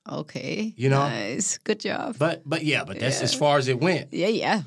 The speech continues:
Speaker 1: Okay.
Speaker 2: And
Speaker 1: But
Speaker 2: when
Speaker 1: that's
Speaker 2: you
Speaker 1: pretty
Speaker 2: have,
Speaker 1: far.
Speaker 2: when you have those highs, though,
Speaker 1: Yeah, yeah, yeah.
Speaker 2: it's like,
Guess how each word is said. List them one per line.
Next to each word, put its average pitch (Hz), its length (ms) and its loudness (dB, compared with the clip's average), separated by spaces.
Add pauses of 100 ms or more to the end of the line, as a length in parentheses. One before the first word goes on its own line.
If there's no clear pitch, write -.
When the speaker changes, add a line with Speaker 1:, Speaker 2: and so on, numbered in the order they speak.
(120)
Speaker 1:
Okay. - 420 -2
Speaker 2:
And 123 120 0
Speaker 1:
But 123 80 0
Speaker 2:
when 131 80 4
Speaker 1:
that's 135 100 4
Speaker 2:
you 143 60 0
Speaker 1:
pretty 160 180 4
Speaker 2:
have, 156 120 0
Speaker 1:
far. - 320 -6
Speaker 2:
when 151 180 0
you 175 80 2
have 175 200 0
those 151 200 -2
highs, 147 440 -2
though, - 120 -2
Speaker 1:
Yeah, 156 240 0
yeah, - 200 0 (200)
yeah. 82 180 -4
Speaker 2:
it's 120 180 -2
like, 113 240 0